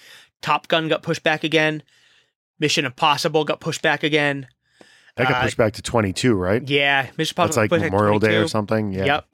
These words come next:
Speaker 1: like, a, almost another year. Top Gun got pushed into the fall.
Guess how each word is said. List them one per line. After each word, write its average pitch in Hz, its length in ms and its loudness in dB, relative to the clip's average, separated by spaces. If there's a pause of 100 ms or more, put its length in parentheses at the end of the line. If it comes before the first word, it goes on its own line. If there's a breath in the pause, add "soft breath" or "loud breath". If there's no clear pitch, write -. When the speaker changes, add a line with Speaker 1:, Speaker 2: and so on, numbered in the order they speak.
Speaker 1:
like, 143 100 -2
a, 135 60 -2
almost 165 320 -2
another 151 200 -2
year. 143 500 0 (520 soft breath)
Top 160 240 -2
Gun 170 200 0
got - 120 -8
pushed 165 200 -4
into 160 140 -4
the 135 80 -8
fall. 151 520 2